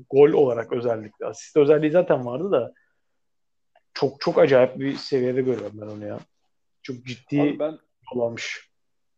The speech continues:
Speaker 2: ben her zaman bir, bir tık şeyi severim. Hani on numaramsı kanat tarzı oyuncuyu
Speaker 1: Evet.
Speaker 2: severim. Tabii ki Yunus direkt o tarz bir oyuncu değil ama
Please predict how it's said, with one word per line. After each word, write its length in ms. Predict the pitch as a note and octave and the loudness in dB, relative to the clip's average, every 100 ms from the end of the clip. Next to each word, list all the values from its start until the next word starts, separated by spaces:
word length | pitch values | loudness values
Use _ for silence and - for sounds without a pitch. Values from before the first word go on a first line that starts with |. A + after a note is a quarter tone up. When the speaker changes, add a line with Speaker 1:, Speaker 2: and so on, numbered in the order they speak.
| _ _ _ _ | _ _ _ _
Speaker 2:
ben 100 | C#3+ | -10
her 160 | D#3 F3 | -8 -10
zaman 520 | B2+ B2 D3+ D3 B2+ | -10 -12 -14 -20 -20
bir, 680 | B2+ A#2+ A2+ A2+ A2+ A2+ A2+ | -14 -12 -12 -14 -16 -18 -20
bir 60 | B2 | -20
tık 220 | - - | -18 -14
şeyi 360 | - B2+ A#2 A#2+ | -10 -6 -6 -6
severim. 400 | A2+ G#2 F#2 - _ _ _ - | -6 -6 -6 -10 _ _ _ -18
Hani 140 | G#2+ | -12
on 280 | A2+ A#2 B2 | -6 -6 -4
numaramsı 500 | A#2 A2+ A2+ - - | -4 -2 -4 -8 -14
kanat 460 | A#2 G#2 F#2+ _ _ _ _ | -10 -10 -10 _ _ _ _
tarzı 300 | G#2 G2 G2+ | -10 -10 -10
oyuncuyu 340 | G#2+ G2 C#3 | -14 -2 2
Speaker 1:
Evet. 140 | A#2+ G2+ | 2 2
Speaker 2:
severim. 200 | G2 - _ _ | -8 -14 _ _
Tabii 220 | - D3 D3 | -10 -10 -10
ki 100 | A#2+ | -10
Yunus 520 | A2+ A2+ - - _ A2+ | -10 -10 -14 -20 _ -8
direkt 300 | A#2+ B2 - | -6 -6 -8
o 300 | A#2 A2+ G#2+ - | -8 -8 -8 -6
tarz 320 | G#2 F#2 F#2+ | -6 -6 -10
bir 60 | |
oyuncu 200 | G2+ F#2+ C3 | -12 -12 -12
değil 100 | B2+ | -12
ama 180 | D3 | -12